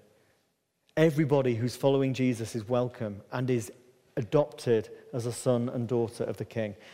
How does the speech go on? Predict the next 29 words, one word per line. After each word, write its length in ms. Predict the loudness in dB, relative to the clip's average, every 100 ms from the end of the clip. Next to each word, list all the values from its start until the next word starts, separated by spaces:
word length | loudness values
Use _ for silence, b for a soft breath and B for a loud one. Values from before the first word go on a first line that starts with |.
| B B
Never 300 | 2 4 4
in 260 | 2 2
my 220 | 2 2 4
lifetime 840 | 4 2 0 -6 -10 -4 -2 -2
has 160 | -4 -4
the 60 |
nation 380 | 0 0 0 -2
been 140 | -4 -2
so 220 | 2 2
divided. 520 | 2 -2 -4 -8 -14 -18 _ _ _ _ _ _ _ _ _ _ b b b
The 220 | -4 2
line 300 | 4 6 4
down 180 | 4 4
the 60 | 4
middle 180 | 4 4
of 60 |
the 80 | 2
nation, 360 | 2 2 0 0
whether 200 | 2 2
you 80 |
both 320 | 2 2 2 -2
voted 380 | 2 2 -2
Brexit 380 | 0 0 0 0
or 80 | 2
Remain, 480 | 0 0 0 -2 -6 b b b b 0
is 260 | 2 2 -2 -18 -20 _
unbelievably 800 | 0 2 2 2 2 0 -2 -4
strong. 360 | -4 -2 -2 -4 -14 -20 -20 b b b b b b _
Now, 100 | -8